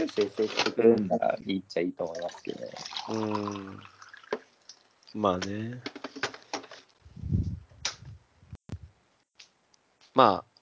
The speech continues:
Speaker 2: エーアイ系で使ってるのと、あとは、ジーピーユーで、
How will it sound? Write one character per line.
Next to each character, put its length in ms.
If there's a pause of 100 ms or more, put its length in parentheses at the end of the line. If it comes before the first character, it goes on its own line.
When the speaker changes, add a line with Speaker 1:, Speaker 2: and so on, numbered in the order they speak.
(340)
Speaker 2:
エ 180
ー 60
ア 20
イ 80
系 220
で 100
使 180
っ 60
て 160
る 80
の 120
と、 100
あ 60
と 160
は、 280 (1400)
ジ 220
ー 60
ピ 160
ー 80
ユ 200
ー 20
で、 240